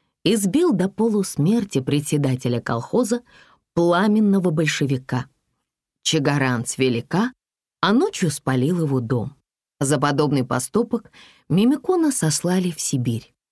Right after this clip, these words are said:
откуда он так и не вернулся. А его семья, в которой из семи детей из-за голода выжили только двое, вынуждена была существовать в крайней нищете с клеймом врага народа.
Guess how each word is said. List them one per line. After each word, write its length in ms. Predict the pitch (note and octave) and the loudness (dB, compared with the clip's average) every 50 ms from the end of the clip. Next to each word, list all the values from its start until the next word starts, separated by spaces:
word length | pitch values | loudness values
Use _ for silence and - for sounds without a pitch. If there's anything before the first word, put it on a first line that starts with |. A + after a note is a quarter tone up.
| _ _ _ _ - | _ _ _ _ -4
откуда 400 | D3+ D#3+ D3+ - E3+ E3+ D3 D3 | -2 -2 0 0 0 2 2 2
он 200 | C3+ C3 B2+ C3 | 2 0 0 0
так 220 | - C3+ B2+ - | -2 -4 -2 0
и 60 | C3+ | 0
не 120 | C3 B2+ A#2+ | 0 0 0
вернулся. 720 | A#2 B2 A#2+ A#2 A#2 A#2 A2+ A#2 - - - - - - _ _ _ _ _ _ _ _ _ _ - | -2 -2 -2 -2 -2 -2 -4 -6 -8 -10 -10 -10 -12 -14 _ _ _ _ _ _ _ _ _ _ -2
А 80 | E3+ | 0
его 260 | D#3+ D#3 C#3+ B2+ C3 | 2 2 2 2 0
семья, 540 | C3 C3 - - B2 A#2+ A2+ B2+ C#3 E3+ F#3+ | 0 0 -2 -2 -2 0 0 0 2 0 0
в 60 | F#3+ | -2
которой 440 | - - D3 C#3+ D3 C#3+ C#3 D3 C#3+ | 0 -2 -2 0 0 0 2 2 2
из 100 | C3+ - | 0 0
семи 300 | - - C#3 C#3 C#3 C#3 | -2 0 0 2 2 2
детей 460 | C3 C3 C3 C3 - - C#3 C#3 C#3 | 2 0 0 -2 0 0 0 2 2
из-за 200 | C3+ B2+ C3 C3 | 2 2 0 0
голода 420 | C3 C3 D3 C#3+ C#3 C#3 C3 C3 B2+ | 0 2 2 2 2 2 2 0 0
выжили 400 | A#2+ C3+ C3+ B2 C3 B2+ B2 A#2+ | 2 0 0 0 0 0 0 0
только 380 | - - C3 B2 A#2+ - A#2+ | 0 0 -2 -2 0 -2 -2
двое, 400 | A#2+ A#2+ A#2 C3 E3+ G3+ G3+ G3 - - _ _ _ _ _ _ _ | -2 0 0 0 0 0 0 -2 -4 -10 _ _ _ _ _ _ _
вынуждена 640 | D#3 C#3+ F3+ C4+ D4 C#4+ C#4 A#3 F#3 G#3+ G#3 G3+ G3+ | -2 2 2 4 4 4 2 2 2 2 2 2 2
была 300 | D3+ D3+ D3+ D3+ D#3+ F3 | 2 2 2 2 0 0
существовать 800 | - - C#3+ B2 - C3 B2 - - C3+ C3 B2+ B2+ B2 A#2+ - | -2 -2 -2 -2 -2 -4 -4 -2 -2 0 0 0 0 -2 -2 -4
в 100 | - - | -8 -8
крайней 520 | _ C#3 C#3 E3 G3+ A3+ A3 G#3+ G#3+ G3+ | _ -2 0 2 2 2 2 2 2 2
нищете 760 | G3 F#3+ F#3+ F#3 - - - D#3+ D3+ D3 - - B2+ A#2+ - - _ _ _ _ _ _ | 2 2 2 0 -2 -4 -4 -4 -4 -4 -4 -4 -4 -4 -4 -8 _ _ _ _ _ _
с 140 | - - | -10 -8
клеймом 640 | - - C#3+ C#3 C3+ B2+ B2 A#2+ A#2+ C3 D#3+ E3+ - - _ _ _ | -4 0 0 2 2 2 2 2 2 0 -2 -4 -6 -10 _ _ _
врага 420 | D3+ D3+ D3+ C#3 B2+ A#2+ C#3 C3+ B2 | -2 0 0 0 0 0 0 0 0
народа. 520 | B2 B2+ A#2+ B2 A#2+ A#2 A#2 A#2 - - | 0 0 0 -2 -2 -4 -4 -6 -8 -14